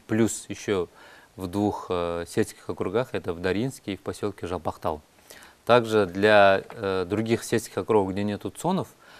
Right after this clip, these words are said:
они могут, э, воспользоваться уголками егов, э, в, при сельских акиматах. Э, е-, они все созданы,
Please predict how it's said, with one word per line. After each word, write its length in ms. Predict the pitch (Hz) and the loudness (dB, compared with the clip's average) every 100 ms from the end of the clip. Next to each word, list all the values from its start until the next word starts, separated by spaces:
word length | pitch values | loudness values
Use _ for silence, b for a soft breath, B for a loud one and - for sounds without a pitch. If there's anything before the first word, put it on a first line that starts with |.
| B | B
они 220 | - 110 113 | -4 0 4
могут, 360 | 110 104 98 - - | 4 4 0 -8 -6
э, 80 | 95 | -2
воспользоваться 1200 | 90 110 - 117 101 98 95 - 95 87 85 85 | 0 -2 2 2 2 -2 -6 -8 -6 -6 -6 -8
уголками 540 | 87 95 110 104 113 98 | -6 2 4 4 0 0
егов, 460 | 92 92 120 - - B B B B - | -4 0 0 0 -6 B B B B -10
э, 520 | 98 92 92 90 90 - | -8 -6 -6 -6 -6 -8
в, 380 | 92 104 95 90 - | -4 -2 0 -4 -6
при 160 | 107 110 | -6 -2
сельских 500 | - 123 - - - | 2 0 0 -14 -10
акиматах. 580 | - 98 90 - 123 - - | -6 -4 -4 -4 -8 -10 -20
Э, 220 | 98 95 | -16 -12
е-, 220 | 92 98 - | -8 -8 -8
они 240 | 113 107 104 | -6 -6 -6
все 180 | - 101 | -6 -10
созданы, 580 | - 117 127 117 98 | -4 -4 -4 -6 -8